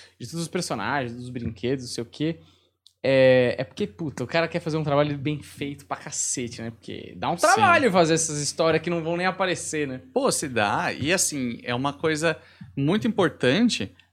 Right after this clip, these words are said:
Speaker 2: dentro do processo de criação de personagem, que a maior parte das pessoas pensa assim, "Ah, mas, putz, fazer roteiro, tal, é, não, não é só simplesmente por falas que justifiquem
Speaker 1: Uhum.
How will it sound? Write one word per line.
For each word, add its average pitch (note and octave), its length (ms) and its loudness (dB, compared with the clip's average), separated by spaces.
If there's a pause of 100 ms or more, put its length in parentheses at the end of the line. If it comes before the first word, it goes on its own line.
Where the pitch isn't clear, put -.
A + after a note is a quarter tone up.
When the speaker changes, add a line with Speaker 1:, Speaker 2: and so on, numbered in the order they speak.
Speaker 2:
dentro D3+ 280 0
do D3 80 -8
processo B2+ 320 -2
de B2+ 60 -6
criação A#2+ 280 -4
de A2 60 -8
personagem, G#2 480 -4
que - 80 -10
a - 20 -4
maior C3 140 -2
parte D3 160 -2
das C#3+ 100 -4
pessoas C3+ 420 -6
pensa B2+ 360 -6
assim, C3+ 240 -8 (300)
"Ah, G#3 280 0
mas, F#3 160 -2
putz, A3+ 340 -6
fazer F3+ 280 2
roteiro, E3+ 720 -4
tal, B2+ 580 4
é, A#2 640 4 (320)
não, A2+ 600 0 (200)
não G3+ 280 0
é F4+ 60 -2
só - 200 4
simplesmente F#3 580 0
por E3 220 0
falas C#3+ 640 0
que - 180 -8
justifiquem D#3 840 -4
Speaker 1:
Uhum. - 500 -14